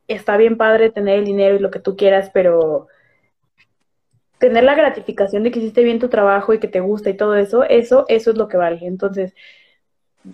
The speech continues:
eh, yo no siento que me haya equivocado del todo, lo que siento es que lo hubiera complementado, hubiera hecho algo para, em, eh, soportar esta decisión, ¿sabes? O sea, no, no solamente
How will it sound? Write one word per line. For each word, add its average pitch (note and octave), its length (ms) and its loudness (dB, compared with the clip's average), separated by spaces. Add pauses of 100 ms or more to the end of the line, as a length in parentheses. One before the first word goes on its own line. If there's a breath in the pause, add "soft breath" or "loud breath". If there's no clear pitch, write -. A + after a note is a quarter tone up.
(260)
eh, G3 220 -8
yo C4+ 260 4
no C#4+ 160 2
siento C4+ 260 0
que A#3+ 80 -4
me G3 100 -8
haya G#3 120 -2
equivocado G#3+ 840 -2
del G3+ 240 4
todo, C4+ 360 2
lo G#3+ 280 -4
que F#3+ 180 -6
siento A3+ 240 -4
es B3 80 -4
que B3 100 -6
lo A3+ 60 2
hubiera G#3+ 180 2
complementado, G3 680 0
hubiera G3+ 300 2
hecho G3+ 240 -2
algo G3+ 300 0
para, D#3+ 520 -4 (440)
em, E3 640 -4 (360)
eh, F#3 240 -4
soportar G3 520 0
esta G#3 300 0
decisión, F#3+ 540 -4
¿sabes? F#3+ 200 0
O F#3 60 -10
sea, F3+ 160 -8
no, F#3+ 160 -2
no G3 460 0
solamente G3 680 0